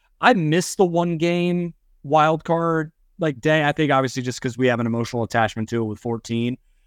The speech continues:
But some of these three game sets are, are gonna be really good. I thought, of course, I made a parlay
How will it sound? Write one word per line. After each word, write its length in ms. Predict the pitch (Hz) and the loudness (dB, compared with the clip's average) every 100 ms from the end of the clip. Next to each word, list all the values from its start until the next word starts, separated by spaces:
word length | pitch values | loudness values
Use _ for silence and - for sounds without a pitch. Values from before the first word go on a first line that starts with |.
| _ | _
But 300 | 120 147 135 | -2 0 0
some 220 | - 190 | 0 2
of 60 | 214 | 4
these 180 | 160 - | 2 0
three 180 | 143 139 | 0 2
game 220 | 127 113 | 2 0
sets 520 | - 120 113 - - | 0 0 0 -6 -14
are, 180 | 123 117 | -6 -6
are 160 | 110 117 | -2 -2
gonna 240 | 113 117 | 0 0
be 100 | 120 | 0
really 300 | 113 113 110 | 0 0 0
good. 300 | 107 110 113 | 2 0 2
I 100 | 107 | 0
thought, 380 | 107 110 107 104 | 0 0 0 -2
of 400 | - _ _ - | -12 _ _ -4
course, 180 | 151 135 | -2 2
I 60 | |
made 160 | 127 117 | 2 2
a 40 | |
parlay 640 | 107 127 120 110 104 98 | 0 0 2 2 2 0